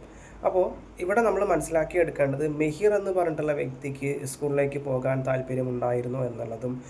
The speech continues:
മിഹിറിൻ്റെ ക്യാരക്ടേഴ്സ് എന്തൊക്കെയാണെന്നുള്ളതുമാണ്. ഓക്കെ, അതേപോലെ തന്നെ മോർപ്പാലിൻ്റെ ക്യാരക്ടേഴ്സും. അപ്പോൾ ഇവിടെ നമുക്ക് വരാവുന്ന ഒരു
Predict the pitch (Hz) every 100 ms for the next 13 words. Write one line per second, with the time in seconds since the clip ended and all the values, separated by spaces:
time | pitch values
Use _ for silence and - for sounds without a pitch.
0 | - - 147 139 151 143 147 139 131 120
1 | - 131 131 117 117 127 131 110 113 113
2 | 110 113 104 - - - - 175 135 -
3 | - - 135 160 208 202 190 190 185 165
4 | 143 135 - 151 147 147 147 147 - 139
5 | 143 113 - - 113 - - 139 175 160
6 | 175 220 214 190 208 190 165 160 160 175